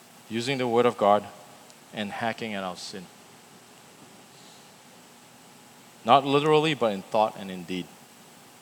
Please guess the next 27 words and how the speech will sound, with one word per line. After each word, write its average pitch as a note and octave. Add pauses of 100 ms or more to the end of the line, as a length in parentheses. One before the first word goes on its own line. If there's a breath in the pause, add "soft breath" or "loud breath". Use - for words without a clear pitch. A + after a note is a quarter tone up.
(1080 loud breath)
So, B2
to D3+
apply F3+
all E3
these D#3+
principles C#3+
in A#2+
our G#2+
lives, G2+
here C3+
are A2
some A#2
things A2
we A2
ought G#2
to G#2
know. G2+ (1300)
Firstly, C3+ (480)
sin F3+
is E3+
not E3
killed D3+
when A#2+
it's A2
merely B2+
covered A2+
up. G#2